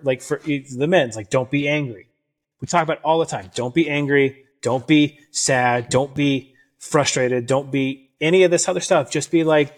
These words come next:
you know, good Christian guy, like, "Bless you, brother," and let people walk all over you because we're supposed to turn the other cheek.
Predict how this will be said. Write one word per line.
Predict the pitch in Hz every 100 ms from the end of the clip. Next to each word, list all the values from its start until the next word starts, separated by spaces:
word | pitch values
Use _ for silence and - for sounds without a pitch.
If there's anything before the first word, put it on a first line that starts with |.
| 160
you | 143
know, | 131 123
good | 123 147 -
Christian | 160 - 156 147
guy, | 143 139
like, | 139 143 135
"Bless | 147 143 -
you, | 147
brother," | 139 131 135 135
and | 120 123 120 _ _ _ _ -
let | 135 127 - -
people | 147 139
walk | 135 139 139
all | 139
over | 185 180
you | 151
because | 139 135
we're | 131
supposed | 135 -
to |
turn | - 139 127
the | 120
other | 113
cheek. | 110 - 143 -